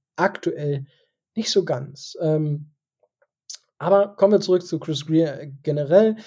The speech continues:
Der hatte halt diesen unglaublichen Tunsil-Trade und damit konnte man die Franchise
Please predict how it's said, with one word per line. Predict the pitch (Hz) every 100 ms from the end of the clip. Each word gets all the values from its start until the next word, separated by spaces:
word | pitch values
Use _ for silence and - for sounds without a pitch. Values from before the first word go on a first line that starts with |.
| - - - 143
Der | 139
hatte | 190 185
halt | 160
diesen | 156 175
unglaublichen | 185 170 160 156 143
Tunsil-Trade | 147 247 233 214 - 185 180 180
und | - 165 160 -
damit | 151 180 170
konnte | 160 160
man | 156
die | 143
Franchise | 143 139 139 135 135